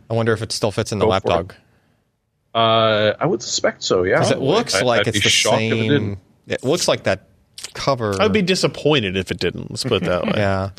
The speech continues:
Speaker 1: it looks like it's following the same form factor, just made
Speaker 3: Yeah.
Speaker 1: out of plastic on the, on the lid
Speaker 3: Yeah.
Speaker 1: instead of,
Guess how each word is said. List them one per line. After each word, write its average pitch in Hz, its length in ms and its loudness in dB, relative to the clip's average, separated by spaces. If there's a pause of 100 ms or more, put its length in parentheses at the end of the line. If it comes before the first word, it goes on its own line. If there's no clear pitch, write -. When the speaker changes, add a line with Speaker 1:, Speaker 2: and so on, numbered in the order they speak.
Speaker 1:
it 127 60 2
looks 214 180 2
like 214 100 2
it's 175 100 -4
following 131 300 0
the 110 40 -4
same 120 160 0
form 123 200 0
factor, 98 220 0
just 98 180 -2
made 107 80 2
Speaker 3:
Yeah. 98 60 4
Speaker 1:
out 92 60 0
of 90 100 -2
plastic 98 380 -2
on 85 140 -2
the, 80 200 -2 (460)
on 95 120 -2
the 80 60 2
lid 85 240 2
Speaker 3:
Yeah. 90 140 -4
Speaker 1:
instead 90 260 -2
of, 85 180 -8